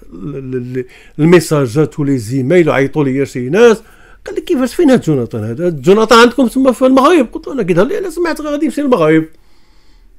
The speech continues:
انا كان جوناثان ها، ها واحد، ها جوج، ها ثلاثه، ها اربعه، ها خمسه، ها سته، ها سته، والعالم كامل، ديك ال-، المجتمع العلمي ديالو، ديالو، الناس ديالو،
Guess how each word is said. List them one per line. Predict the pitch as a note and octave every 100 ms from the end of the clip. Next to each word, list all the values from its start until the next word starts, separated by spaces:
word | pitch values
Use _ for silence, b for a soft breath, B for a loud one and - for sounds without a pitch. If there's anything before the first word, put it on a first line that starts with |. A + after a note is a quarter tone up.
| C#5
انا | B4+ A#4+
كان | E4
جوناثان | F#4 E4+ D#4 C#4
ها، | B3
ها | D3+ D#3+ C#3
واحد، | A2+ B2 G2+
ها | A2+
جوج، | A2+ G#2+ A#2+
ها | G2+
ثلاثه، | - G#2+ G#2+ G#2
ها | F#2+ C3
اربعه، | G#2 F#2+ G#2+ C3
ها |
خمسه، | B2 A2 G2+ C#3
ها |
سته، | D#3 - D#3+
ها |
سته، | D#3+ G3 b b b b
والعالم | G#3 A#3+ B3+ B3+ A3+
كامل، | - B3 C#4+ C#4+ C#4 C#4 B3+ G#3 D3+ -
ديك | F#3
ال-، | F3 F3
المجتمع | F3 G#3 - A3 G#3+ G3
العلمي | D#3+ G3 F#3+ G3+
ديالو، | D#3 A#3 A#3 C3
ديالو، | C#3 D#3+ C3+
الناس | D3 A#3 C#3
ديالو، | A3 E4 G#3 C3